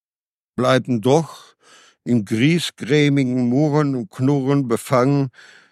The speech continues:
bis zur nächsten Ablenkung, weil wir uns nicht eingestehen, dass Entscheidendes fehlt. Wie sagte doch die liebe Schwester nach der letzten Feier, Konferenz, Seminar und so weiter und so fort:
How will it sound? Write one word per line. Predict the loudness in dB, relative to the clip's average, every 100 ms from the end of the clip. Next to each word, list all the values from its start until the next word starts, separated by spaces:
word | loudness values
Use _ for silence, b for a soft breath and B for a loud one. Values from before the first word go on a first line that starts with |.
| b _ _ _ -2
bis | 0 0
zur | 0 2
nächsten | 2 0 -6 -8
Ablenkung, | -10 -8 -10 -10 -16 -20 _ _ _ _ _ -2
weil | 2 4
wir | 2
uns | 2 -2 0
nicht | -2 -2 -2
eingestehen, | 0 0 -2 -4 -6 -4 -2 0 -2 B B B B B -4
dass | -2 -2
Entscheidendes | -4 -4 -4 -4 0 0 0 -2 -4 -6
fehlt. | -10 -8 -6 -6 -10 -20 -20 _ _ _ _ _ _ _ -6
Wie | -4
sagte | 0 0 0 -2 -2
doch | -2
die | 0 0
liebe | 0 0 0 -2
Schwester | 2 2 0 0 2 2 0 B B B B B B
nach | 0 0
der | 0
letzten | 0 0 -4 -14 -12
Feier, | -8 -2 0 -2 -4
Konferenz, | -4 -6 -4 -6 -2 -2 -2 -2
Seminar | -2 0 0 0 -2 -4
und | -6 -8 -4
so | -4 0
weiter | -2 -2 -4
und | -4 -4 -4
so | -8
fort: | -4 0 2 0 -4